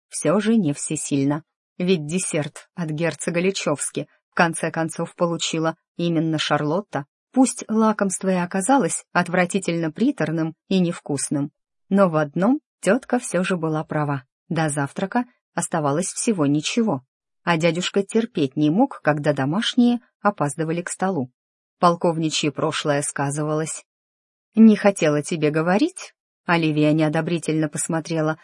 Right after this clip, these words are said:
как Шарлотта намазывает маслом тост, и обмакнула в лимонный сок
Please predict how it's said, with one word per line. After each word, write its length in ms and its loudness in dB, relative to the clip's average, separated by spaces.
как 160 0
Шарлотта 540 0
намазывает 600 0
маслом 480 -4
тост, 400 -6
и 80 -2
обмакнула 580 -2
в 60 -6
лимонный 500 0
сок 320 -4